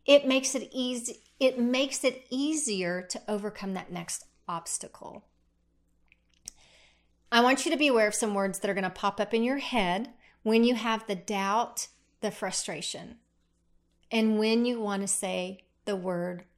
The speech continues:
"I wanna quit." Because these are the words that I've told myself so many times. I, you know what? I think I'm good.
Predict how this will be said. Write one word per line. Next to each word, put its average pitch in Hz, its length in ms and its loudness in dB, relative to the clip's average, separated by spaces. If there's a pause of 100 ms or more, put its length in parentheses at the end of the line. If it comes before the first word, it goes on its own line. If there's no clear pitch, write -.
(120)
"I 190 100 -4
wanna 180 280 -4
quit." - 540 -14 (1600)
Because 190 380 0
these 247 280 2
are 359 80 2
the 330 100 6
words 214 280 0
that 214 100 -2
I've 196 100 -2
told 196 220 -4
myself 180 340 -6
so - 360 -4
many 190 240 -4
times. - 640 -10 (2750)
I, 285 60 -4
you 302 120 0
know 330 160 2
what? 330 240 2
I 330 80 2
think 339 320 0
I'm 196 200 -2
good. 180 500 -2